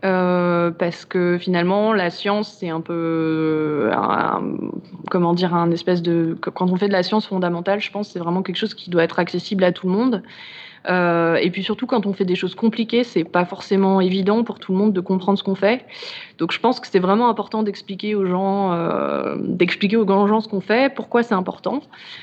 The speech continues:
Euh, et, euh, et parce qu'aussi, c'est chouette. Je pense qu'en science, on est tous un peu passionnés par ce qu'on fait. Et puis, euh, et puis, il y a énormément de choses à découvrir et ça nous permet de comprendre aussi pas mal de choses sur le monde dans lequel on vit.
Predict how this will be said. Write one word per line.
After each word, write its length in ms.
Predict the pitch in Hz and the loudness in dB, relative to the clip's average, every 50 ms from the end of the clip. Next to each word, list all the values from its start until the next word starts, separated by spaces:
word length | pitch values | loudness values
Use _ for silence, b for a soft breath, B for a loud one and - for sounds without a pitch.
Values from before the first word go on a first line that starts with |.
| B B B - - | B B B -4 -2
Euh, 540 | 196 196 185 180 185 180 175 170 170 160 - - | 0 0 2 2 2 2 2 2 2 0 0 -2
et, 480 | - 190 202 214 220 233 233 233 240 - - | -2 0 0 2 2 2 2 2 0 0 0
euh, 540 | 180 175 165 160 160 160 156 156 156 156 151 | -2 -2 0 -2 -2 -2 -2 -2 -2 -2 -2
et 120 | - 165 | -2 -2
parce 200 | 160 - 151 - | -2 -4 -6 -6
qu'aussi, 260 | - 185 175 - 233 226 | -6 -8 -8 -6 -6 -6
c'est 160 | - 190 175 | -2 -2 -2
chouette. 300 | - - 233 233 233 233 | 0 2 2 2 2 0
Je 60 | - | -2
pense 160 | - 190 185 - | -6 -6 -6 -4
qu'en 100 | 185 175 | -6 -6
science, 340 | - - 208 208 208 - | -4 0 0 0 0 0
on 120 | 190 170 165 | 0 0 0
est 80 | 160 | 0
tous 180 | 160 - 196 - | -2 -4 -2 -2
un 60 | 180 | -2
peu 140 | 175 196 185 | 0 0 0
passionnés 360 | - 156 165 - 190 185 190 | 0 0 2 2 2 2 2
par 160 | 190 185 - | 2 0 -2
ce 60 | - - | -4 -6
qu'on 100 | 170 180 | -8 -6
fait. 380 | - - 220 220 226 226 208 | 0 0 2 4 4 4 4
Et 60 | 175 | 2
puis, 340 | - - - 165 165 160 160 | 2 -2 -6 -2 0 2 4
euh, 460 | 160 151 151 151 151 151 156 147 139 | 4 4 2 2 2 2 2 2 2
et 140 | 104 - 170 | 2 2 0
puis, 180 | - - - 170 | -2 -4 -2 0
il 20 | |
y 40 | 165 | 2
a 120 | 123 131 | 2 2
énormément 400 | 139 151 165 156 160 165 170 180 | 2 4 4 4 4 4 4 2
de 60 | 185 - | 0 0
choses 200 | - 208 202 196 | 2 2 4 4
à 80 | 175 | 2
découvrir 560 | 160 156 170 - 190 175 185 208 226 233 214 | 2 0 -4 -4 -4 0 2 2 2 2 2
et 60 | 190 175 | 0 -4
ça 120 | - 170 | -6 -6
nous 120 | 165 170 | -6 -6
permet 260 | 165 170 156 156 170 175 | -4 -4 -4 -4 -4 -6
de 80 | 175 | -6
comprendre 400 | - 190 180 - - 202 196 185 | -6 -6 -6 -2 0 0 0 0
aussi 220 | 180 180 - 196 180 | -2 -4 -4 -2 2
pas 120 | 180 170 | 2 2
mal 160 | 180 175 185 190 | 4 2 2 2
de 80 | 185 175 | 0 0
choses 160 | - 220 - | -2 -6 -6
sur 160 | - 185 170 | -4 -4 -2
le 60 | 170 | -2
monde 180 | 180 190 202 196 | 0 0 0 0
dans 100 | 175 170 | -2 -2
lequel 200 | 170 190 175 170 | -2 -2 -2 -2
on 100 | 170 165 | -4 -4
vit. 220 | 165 190 254 277 | -4 -6 -8 -8